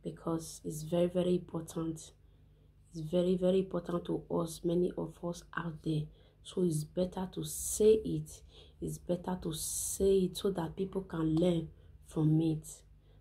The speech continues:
So as you are listening, may God Almighty bless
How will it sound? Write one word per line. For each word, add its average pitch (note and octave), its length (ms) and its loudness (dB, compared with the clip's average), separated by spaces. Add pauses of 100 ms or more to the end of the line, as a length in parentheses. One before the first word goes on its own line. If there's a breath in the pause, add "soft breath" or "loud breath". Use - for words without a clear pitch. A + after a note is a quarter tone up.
So - 400 -4
as D#3+ 240 -8
you G#3+ 180 4
are F3+ 120 4
listening, F3+ 600 0
may D#3+ 120 2 (120)
God E3+ 200 0
Almighty D#3+ 720 0 (360 loud breath)
bless E3+ 680 2